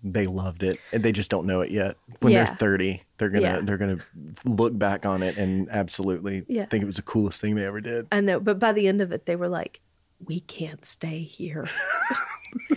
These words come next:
Speaker 2: And I was like, "I know." And they were like, "All you do is work, and you're
Speaker 1: Yeah.
Speaker 2: not in the woods with us, and we're tired of this shit."
Speaker 1: Yeah.
Speaker 2: And I was like,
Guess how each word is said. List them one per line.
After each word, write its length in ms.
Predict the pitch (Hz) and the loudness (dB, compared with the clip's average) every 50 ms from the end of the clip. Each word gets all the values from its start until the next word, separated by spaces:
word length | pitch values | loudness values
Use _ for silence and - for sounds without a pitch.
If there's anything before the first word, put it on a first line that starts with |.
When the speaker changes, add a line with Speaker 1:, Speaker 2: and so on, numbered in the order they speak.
| - - 381 - - - | 0 0 -2 0 0 0
Speaker 2:
And 120 | - 208 | 2 2
I 140 | 220 - - | 4 4 4
was 180 | 202 196 - - | 4 2 2 2
like, 240 | 185 202 - - - - _ _ _ | 0 0 -2 -4 -10 -20 _ _ _
"I 80 | 208 208 | 0 0
know." 340 | 190 190 - - 95 - - | 2 2 0 0 -2 -2 -2
And 120 | - 226 214 | 0 0 2
they 80 | 208 | 2
were 120 | 202 202 190 | 2 2 2
like, 260 | 175 170 - - - _ - | 0 0 -2 -4 -6 _ -4
"All 180 | 190 185 190 | -2 0 0
you 160 | 202 190 208 196 | 0 0 -2 -2
do 300 | 185 - - 190 196 - | -4 -4 -6 -6 -6 -8
is 180 | - 185 - - | -10 -10 -10 -8
work, 520 | 208 214 190 185 196 208 - - - - - - - | -4 -2 -2 -2 -2 -4 -6 -10 -12 -14 -14 -6 -2
and 160 | - 202 185 | 0 2 2
you're 100 | 175 175 | 2 2
Speaker 1:
Yeah. 60 | 185 180 | 2 2
Speaker 2:
not 240 | 170 165 165 - | 2 2 0 0
in 80 | - 202 | 0 -2
the 100 | 185 175 | -2 0
woods 280 | 175 180 180 175 - - | 0 0 -2 -2 -4 -6
with 180 | 180 - - | -6 -6 -4
us, 400 | - 185 180 180 - - - - - - | -6 -6 -6 -8 -10 -12 -14 -14 -10 -6
and 500 | - 175 165 160 185 185 185 190 190 - - _ _ _ _ - - - - - _ _ - | -4 -4 -2 -4 -4 -6 -8 -10 -10 -12 -16 _ _ _ _ -20 -20 -20 -20 -20 _ _ -8
we're 120 | - 160 | -6 -6
tired 320 | - - - 82 85 - | -6 -6 -8 -6 -6 -6
of 100 | - - - | -6 -8 -8
this 120 | - - - | -10 -12 -12
shit." 500 | - - - - - - - - - 120 | -12 -12 -12 -10 -10 -8 -6 -4 -2 -2
Speaker 1:
Yeah. 240 | 127 131 - - - | -2 -2 -4 -6 -4
Speaker 2:
And 120 | 226 190 | -2 -2
I 120 | 175 170 170 | 0 0 -2
was 140 | 165 - - | -4 -6 -8
like, 200 | - - - | -8 -10 -10